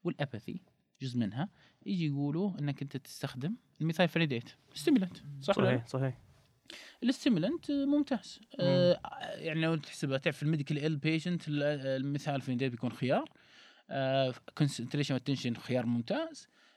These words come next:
Speaker 1: ال-، الهاف لايف حقته قليلة.
Speaker 2: إنرجي.
Speaker 1: الإنرجي، أنت تتكلم عن الهات أكثر من شيء. يوم جو في الدراسة الأولى،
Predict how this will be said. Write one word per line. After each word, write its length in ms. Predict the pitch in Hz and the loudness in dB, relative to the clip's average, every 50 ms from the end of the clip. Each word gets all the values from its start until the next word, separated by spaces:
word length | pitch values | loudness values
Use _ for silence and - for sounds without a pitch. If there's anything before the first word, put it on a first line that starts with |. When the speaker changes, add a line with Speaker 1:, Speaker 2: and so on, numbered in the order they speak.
| _ - | _ -4
Speaker 1:
ال-، 300 | - 147 151 147 143 139 | -2 -2 0 0 0 0
الهاف 340 | 127 131 143 160 151 - 156 | 0 2 4 2 2 4 4
لايف 140 | 147 131 | 4 4
حقته 400 | - - 139 127 117 117 - 120 | 4 -2 -4 -4 -4 -4 -4 -4
قليلة. 540 | 117 113 - 113 110 117 139 170 208 220 226 | -4 -4 -6 -2 0 4 4 4 4 4 4
Speaker 2:
إنرجي. 460 | 135 131 135 131 120 120 120 120 120 117 - 220 - - - | 6 8 8 6 6 4 0 0 0 0 -4 -8 -10 -10 -10
Speaker 1:
الإنرجي، 840 | 160 151 - 135 135 131 123 - 147 143 151 160 175 180 180 208 208 | -10 -8 -4 0 0 0 2 4 6 6 8 8 6 4 2 0 0
أنت 160 | 175 147 131 | -2 -2 -2
تتكلم 400 | 147 143 139 - - - 170 160 | -4 -6 -6 -4 -4 -2 0 2
عن 80 | 147 151 | 2 0
الهات 180 | 139 139 156 - | 0 0 -2 -6
أكثر 240 | 165 - - - | -8 -10 -6 -6
من 80 | 127 117 | -6 -6
شيء. 320 | - - - - _ - _ _ _ _ _ _ - - _ _ _ | -6 -10 -14 -14 _ -20 _ _ _ _ _ _ -16 -16 _ _ _
يوم 360 | 160 208 285 320 320 277 226 | 0 0 2 2 2 2 0
جو 720 | 185 160 151 156 185 185 185 175 160 147 127 123 - - 131 123 131 123 | 0 -2 -2 -2 -2 0 0 0 0 -2 -2 -8 -12 -14 -14 -14 -14 -16
في 180 | - - - 170 | -18 -2 0 0
الدراسة 340 | 165 139 147 156 143 - 135 | 2 2 2 0 0 0 -4
الأولى، 360 | 120 135 135 120 104 120 247 | -6 -4 -4 -2 -2 -4 -4